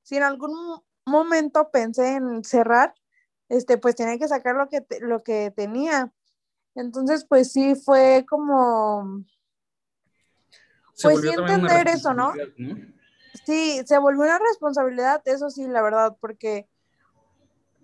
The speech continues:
Speaker 1: este, pues, tengo que cumplir con un horario, a veces la gente me espera y cosas así, entonces, pues, sí, ya también es una responsabilidad,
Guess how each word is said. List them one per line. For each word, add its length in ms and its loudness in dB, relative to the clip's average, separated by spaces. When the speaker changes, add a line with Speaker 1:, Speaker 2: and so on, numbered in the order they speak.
Speaker 1:
este, 880 2
pues, 160 0
tengo 200 2
que 120 -6
cumplir 320 -4
con 160 0
un 140 -2
horario, 680 2
a 200 -2
veces 260 -12
la 100 -10
gente 280 -14
me 100 -8
espera 480 2
y 80 0
cosas 340 -2
así, 140 -6
entonces, 480 -6
pues, 160 4
sí, 160 -4
ya 120 4
también 340 0
es 100 -6
una 200 0
responsabilidad, 880 -2